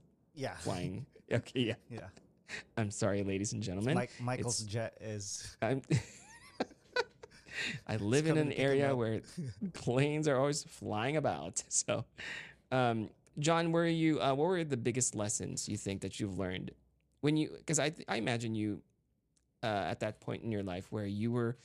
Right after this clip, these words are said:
Speaker 2: employed, you freelanced, you did some YouTube. When you f-, transitioned full time,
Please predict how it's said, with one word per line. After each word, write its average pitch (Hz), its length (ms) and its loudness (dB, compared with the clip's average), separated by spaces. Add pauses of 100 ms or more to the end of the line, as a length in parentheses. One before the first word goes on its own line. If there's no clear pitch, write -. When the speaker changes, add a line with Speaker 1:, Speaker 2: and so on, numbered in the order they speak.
(380)
Speaker 2:
employed, 143 440 0
you 131 60 -2
freelanced, 123 640 0
you 104 100 -4
did 110 140 -6
some 113 140 -2
YouTube. 92 420 -2 (800)
When 104 140 0
you 104 80 0
f-, - 240 -12 (200)
transitioned 113 480 0
full 208 160 2
time, 143 380 -2